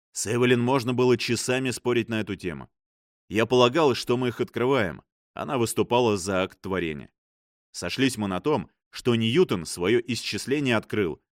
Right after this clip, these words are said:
а Шекспир Гамлета создал. Однажды я наблюдал в Бостоне частичное солнечное затмение. Когда оно произошло, я шел по людной торговой улице. На тротуаре играли дети,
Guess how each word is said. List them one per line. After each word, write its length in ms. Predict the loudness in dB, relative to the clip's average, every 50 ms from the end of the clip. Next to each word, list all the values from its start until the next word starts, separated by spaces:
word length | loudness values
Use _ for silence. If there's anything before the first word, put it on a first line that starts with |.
| _ _
а 120 | -8 -6
Шекспир 520 | -4 -4 -4 -4 -6 -6 0 2 2 2
Гамлета 540 | 2 0 0 0 2 2 2 0 0 -2 -4
создал. 440 | -6 -6 -8 -10 -10 -12 -16 -20 -20 _ _ _ _ _ _ _ _ _ _ _ _ _ _ _ _ _ _
Однажды 460 | -12 -8 -2 2 2 2 4 6 6
я 100 | 6 6
наблюдал 480 | 4 2 2 2 4 4 4 2 2
в 40 | 0
Бостоне 520 | -2 -4 -4 -4 -4 -4 -6 -6 -6 -8 -10
частичное 680 | -8 -8 -8 -8 -8 -8 -8 -8 -4 -2 -2 -2 -2
солнечное 580 | 0 0 0 0 0 0 -4 -4 -4 -4 -2 -2
затмение. 560 | -2 -2 -2 -4 -6 -6 -6 -8 -12 -14 -18 _ _ _ _ _ _ _ _ _ _
Когда 340 | -8 -8 -4 0 0 0
оно 160 | 2 0 -2 -4
произошло, 640 | -4 -4 -4 -4 -6 -8 -4 0 0 0 0 -2 _ _ _ _ -6
я 200 | -2 0 0 2
шел 220 | 4 4 4 4
по 140 | 4 4 4
людной 340 | 4 4 4 4 2 0 0
торговой 440 | 2 0 0 2 0 2 2 2 2
улице. 460 | 0 0 -4 -6 -10 -12 -14 -14 -18 _ _ _ _ _ _ _ _ _ _ _ -10
На 140 | -10 -4 -2
тротуаре 560 | 0 0 0 2 2 4 4 4 4 2 2
играли 340 | 0 0 0 2 2 0 -2
дети, 500 | -2 -2 -2 -2 -4 -6 -8 -8 -8